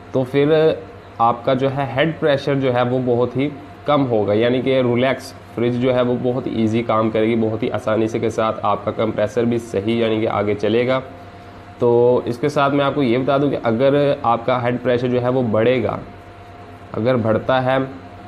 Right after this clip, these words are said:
तो फिर तो आपका जो है head pressure, जो आपका condenser है, compressor है, बहुत ही ज़्यादा heat up होगा, यानी कि अगर आपकी दस पन्द्रह के आसपास, point के आसपास refrigerator जो है वो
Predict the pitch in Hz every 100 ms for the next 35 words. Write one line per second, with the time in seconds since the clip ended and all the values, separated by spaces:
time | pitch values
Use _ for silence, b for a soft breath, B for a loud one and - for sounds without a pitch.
0 | - 123 117 143 139 151 147 - 117 -
1 | 127 120 120 117 123 123 - 110 120 131
2 | 127 117 131 131 131 - - 110 110 110
3 | - - 113 107 107 123 123 123 113 107
4 | 110 123 123 127 113 123 139 143 117 107
5 | 107 123 113 113 107 107 113 117 113 113
6 | 113 120 120 113 - 117 104 113 120 -
7 | 113 110 113 113 104 98 110 110 - 110
8 | 107 107 104 - 107 - 110 104 101 110
9 | 107 101 110 107 107 117